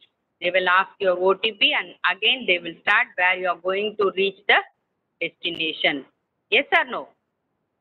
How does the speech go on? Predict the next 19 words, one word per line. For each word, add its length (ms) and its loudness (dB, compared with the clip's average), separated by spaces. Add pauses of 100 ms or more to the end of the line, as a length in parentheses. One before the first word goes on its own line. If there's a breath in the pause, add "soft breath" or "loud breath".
(360)
When 160 2
you 100 2
are 60 -4
going 360 4
in 160 0
the 120 4 (1040)
taxi, 480 -2 (140)
Uber 300 0
or 180 0
O 140 0
L, 180 4 (120)
O 200 -2
L, 480 2 (720)
what 240 6 (120)
the 140 8 (480)
instruction 800 0
they 120 4
will 260 -4
give? 120 -14